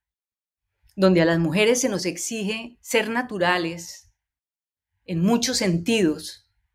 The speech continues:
porque es natural parir, entonces cuando uno no quiere parir, entonces lo joden.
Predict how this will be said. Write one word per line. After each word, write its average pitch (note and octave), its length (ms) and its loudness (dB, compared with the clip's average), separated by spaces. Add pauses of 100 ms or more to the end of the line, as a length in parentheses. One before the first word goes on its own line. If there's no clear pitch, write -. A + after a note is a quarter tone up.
porque F3+ 260 -8
es - 100 -10
natural F3 520 -6
parir, G#3 400 0
entonces E3 480 -8
cuando D#3+ 260 -8
uno F3 180 -6
no A3 120 -12
quiere A#3 200 -2
parir, G3+ 460 -4
entonces G3+ 720 -10
lo D#3 180 -12
joden. F3 480 -4